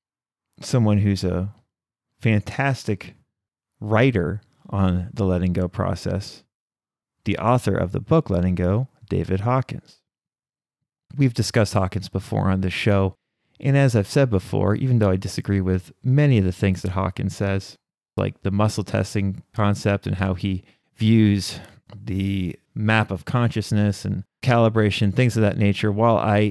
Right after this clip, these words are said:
disagree with a lot of that, his general recommendations on how to let go of resistance, how to embrace resistance, surrender to resistance instead of fighting against it. His advice for how to do that is fantastic.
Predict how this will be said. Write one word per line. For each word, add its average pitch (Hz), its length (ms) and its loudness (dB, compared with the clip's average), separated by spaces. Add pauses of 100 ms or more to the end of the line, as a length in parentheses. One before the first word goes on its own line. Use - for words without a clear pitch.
disagree 123 460 4
with 107 160 4
a 98 60 0
lot 104 220 4
of 95 100 2
that, 90 420 -4
his 156 420 2 (100)
general 135 480 4
recommendations 101 800 2
on 101 140 0
how 113 160 2
to 107 120 2
let 110 520 0
go 101 480 4 (220)
of 104 180 2
resistance, 101 580 -2
how 113 140 2
to 110 120 2
embrace 117 760 0
resistance, 101 760 -4 (440)
surrender 117 720 2
to 101 120 -4
resistance 95 600 -4
instead 110 400 0
of 104 100 0
fighting 123 500 0
against 101 460 -2
it. - 140 -6 (720)
His 147 220 2
advice 127 460 2
for 107 160 0
how 104 140 2
to 101 100 4
do 92 140 2
that 90 280 0
is 90 280 -4
fantastic. - 800 -6